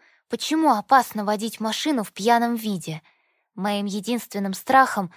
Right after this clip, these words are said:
было то, что я не смогу написать так, чтобы моя история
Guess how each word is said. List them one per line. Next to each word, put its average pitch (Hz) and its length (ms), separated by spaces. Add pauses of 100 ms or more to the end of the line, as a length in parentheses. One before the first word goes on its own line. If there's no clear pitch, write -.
(540)
было 233 280
то, 302 220
что - 200
я 226 160
не 240 120
смогу 240 400
написать 233 600
так, - 200
чтобы 208 300
моя 226 300
история 233 580